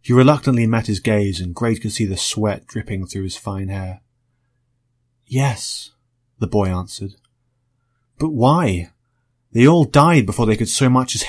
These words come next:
heft a spear at us." "It's not them I'm scared of."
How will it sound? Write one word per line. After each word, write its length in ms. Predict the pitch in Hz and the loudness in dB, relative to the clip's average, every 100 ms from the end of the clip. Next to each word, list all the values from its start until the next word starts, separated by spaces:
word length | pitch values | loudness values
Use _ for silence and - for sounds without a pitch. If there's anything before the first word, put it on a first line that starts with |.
| - | -2
heft 240 | 139 - 131 | -2 0 -2
a 40 | |
spear 460 | - - 156 175 123 | -2 2 2 4 0
at 240 | 92 - | -2 -8
us." 280 | 90 - - _ _ _ _ _ _ _ _ _ _ _ _ - | -10 -12 -14 _ _ _ _ _ _ _ _ _ _ _ _ -12
"It's 180 | 123 131 | -4 0
not 300 | 147 113 110 | 0 0 -2
them 240 | 135 131 | 0 0
I'm 160 | 104 95 | -2 -4
scared 420 | - 127 156 113 | -4 -4 -4 -6
of." 320 | 87 82 | -6 -8